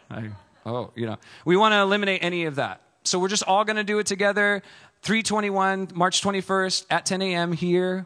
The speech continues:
We're just gonna have an audition, and then we're gonna start building teams, and there's gonna be some fun stuff that we're all gonna do together. So I just wanted to let you know that. Does that sound okay?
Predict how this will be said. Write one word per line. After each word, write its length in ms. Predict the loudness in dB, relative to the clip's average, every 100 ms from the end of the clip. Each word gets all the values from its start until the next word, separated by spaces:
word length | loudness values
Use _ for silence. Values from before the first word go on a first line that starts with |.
| -6
We're 120 | -4
just 180 | -2 -4
gonna 160 | -2
have 160 | -2 0
an 80 | 0
audition, 560 | 0 0 0 -2 -4 -4
and 160 | -4
then 200 | -2 -2
we're 100 | -2
gonna 180 | -2 -2
start 300 | -2 -2 -2
building 380 | -2 -2 -4 -4
teams, 580 | -4 -4 -4 -4 -4 -8 -14 -10 -6
and 120 | -4
there's 220 | -4 -4
gonna 160 | -6 -4
be 140 | -4
some 240 | -4 -6 -4
fun 240 | -6 -4
stuff 260 | -4 -6 -6
that 140 | -6
we're 120 | -2
all 120 | -2
gonna 180 | -4 -8
do 140 | -8 -6
together. 260 | -4 -4
So 140 | -4 -4
I 80 |
just 180 | -4 -4
wanted 240 | -4 -4 -6
to 100 | -6
let 160 | -6
you 320 | -6 -8 -10 -12
know 340 | -6 -4 -4
that. 260 | -6 -12 -14 _
Does 80 | -10
that 100 | -6
sound 220 | -6 -6
okay? 280 | -6 -6